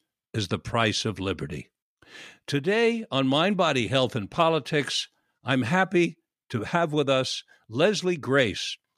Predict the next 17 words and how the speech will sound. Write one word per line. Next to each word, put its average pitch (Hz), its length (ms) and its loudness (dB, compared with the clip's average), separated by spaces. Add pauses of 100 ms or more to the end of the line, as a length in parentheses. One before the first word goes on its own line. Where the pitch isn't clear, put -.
(260)
Leslie 220 380 2
Grace 175 440 0
has 135 240 0
worn 143 220 4
a 117 100 0
lot 151 300 2
of 196 100 -2
hats. 196 640 -2 (340)
She's 165 340 0
been 165 340 0
a 165 160 2
nurse. 202 640 0 (280)
She's 160 280 2
been 180 180 2
a 175 100 2
hospice 214 680 0
worker. 107 500 0